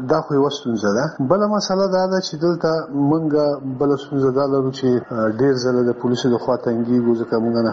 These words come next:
پولیس، آه، دستاویزات غواړي. مونږ سره معمولاً ویزې نشته او که ویزې شته هغه ختمې شوي دي او پاکستان حکومت مونږ ته ویزې نه راکوي. دا بله ستونزه ده. ستره ستونزه چې مونږ لرو هغه زمونږ د کیسونو مسله ده. د ټولو افغان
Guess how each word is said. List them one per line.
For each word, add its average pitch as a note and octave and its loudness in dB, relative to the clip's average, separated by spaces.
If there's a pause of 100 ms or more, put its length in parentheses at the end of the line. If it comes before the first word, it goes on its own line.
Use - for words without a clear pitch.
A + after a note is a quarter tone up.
پولیس، B2 2 (140)
آه، A#2 -2 (100)
دستاویزات A#2 0 (100)
غواړي. A2+ 0 (200)
مونږ A#2+ 2 (140)
سره A#2 0 (100)
معمولاً A#2 0 (140)
ویزې A2+ 0 (120)
نشته B2 -2
او G#2+ 0
که - -4
ویزې G#2+ 0 (100)
شته - -2 (100)
هغه A2 -2 (140)
ختمې A2 -4
شوي A#2+ 2
دي D3 2 (200)
او A2 2 (100)
پاکستان B2 -2 (100)
حکومت A#2 -2
مونږ A#2 0
ته B2+ 2
ویزې A2+ 2
نه A#2 2
راکوي. G#2 -2 (180)
دا D#3 4
بله C#3+ -2
ستونزه A#2 -6
ده. F#2 -4 (260)
ستره A3 2
ستونزه G#3 -2
چې G3+ -2
مونږ F#3 -2
لرو F3 2 (140)
هغه C#3 0 (400)
زمونږ C3+ 2
د - -2 (120)
کیسونو C3+ 0 (120)
مسله B2 0
ده. A#2 0 (180)
د B2 4 (120)
ټولو D#3 2 (120)
افغان B2+ -4